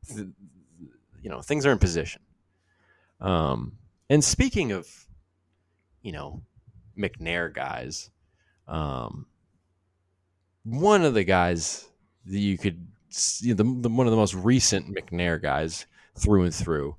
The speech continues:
is this year's draft pick, Keegan Murray. And, you know, we were talking about all-stars a second ago, second ago, and you were talking about maybe next year.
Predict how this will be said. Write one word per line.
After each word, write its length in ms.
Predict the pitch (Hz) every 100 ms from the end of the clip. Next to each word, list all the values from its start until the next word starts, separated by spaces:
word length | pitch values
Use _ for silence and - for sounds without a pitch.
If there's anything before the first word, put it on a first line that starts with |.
| _ _ _
is 360 | - 80 71 - _ _ -
this 180 | 98 -
year's 140 | 85
draft 340 | - 73 71 -
pick, 160 | 69
Keegan 300 | - 82 73
Murray. 340 | 65 60 - - _ _ _ _ _ _
And, 640 | 113 113 104 98 92 87 -
you 80 | 143
know, 80 | 104
we 40 |
were 60 | 101
talking 260 | 135 120
about 140 | 78 73
all-stars 420 | 101 - 67 62
a 60 |
second 320 | - 65 - 64
ago, 320 | 60 73 65 -
second 340 | - 98 82
ago, 220 | 76 78
and 80 | 80
you 80 | 82
were 80 | 85 -
talking 280 | 101 87 92
about 340 | 82 76 - _
maybe 360 | 113 110 104 82
next 340 | 80 85 -
year. 200 | 104 107